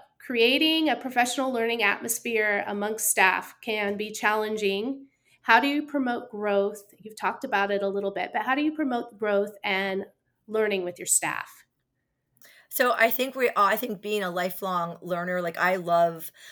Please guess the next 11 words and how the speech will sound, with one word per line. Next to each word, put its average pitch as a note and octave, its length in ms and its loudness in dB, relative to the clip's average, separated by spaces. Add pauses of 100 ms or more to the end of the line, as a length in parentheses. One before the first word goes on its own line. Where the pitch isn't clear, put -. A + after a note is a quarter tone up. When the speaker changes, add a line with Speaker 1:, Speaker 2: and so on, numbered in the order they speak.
(140)
Speaker 2:
um, E3+ 400 -2 (120)
I, G3 280 4
I F#3 140 4
love F3 320 -2
to G3 100 -4
learn E3+ 360 -4
new F3+ 200 -4
thing, F3 320 -4
new, E3+ 260 -6
new F3 220 -4
practices. F#3+ 680 -6